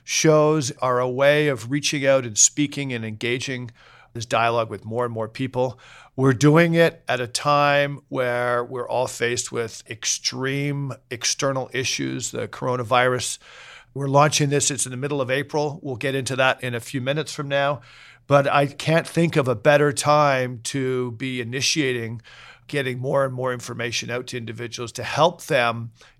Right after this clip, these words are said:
in the end, create a process of unifying investing and planning, but doing it in a way where the end result, hopefully, is more peace of mind, an action plan that works, results that work, and more peace of mind.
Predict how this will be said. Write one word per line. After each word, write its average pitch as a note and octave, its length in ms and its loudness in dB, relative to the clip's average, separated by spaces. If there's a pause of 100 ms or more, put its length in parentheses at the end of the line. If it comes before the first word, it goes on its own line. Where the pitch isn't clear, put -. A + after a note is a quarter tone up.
in F#3+ 160 0
the F3+ 240 0
end, C#3+ 400 0
create C#3+ 800 -2 (120)
a B2+ 280 -4
process E3 720 2
of A#2 320 -4 (400)
unifying D#3+ 640 2
investing E3+ 500 0
and D3 220 -10
planning, F#3+ 500 -2
but C#3 200 -8
doing E3 240 -2
it C#3+ 80 -8
in C#3 80 -6
a C3 60 -6
way D3 200 -6
where C#3 140 -4
the C3 160 -4
end C#3+ 100 -4
result, C3+ 400 -2
hopefully, C#3+ 480 -6
is A#2 140 -10
more C#3 180 -4
peace C#3 300 -4
of B2+ 80 -4
mind, A#2+ 340 0
an A#2 140 -6
action F3 340 0
plan C#3+ 280 -2
that A2 120 -6
works, A#2+ 440 -8 (760)
results B2+ 460 0
that C3 140 -6
work, C3 400 -6 (320)
and B2 120 -10
more A#2+ 180 -4
peace A#2 300 -8
of G2+ 60 -10
mind. F#2+ 280 -8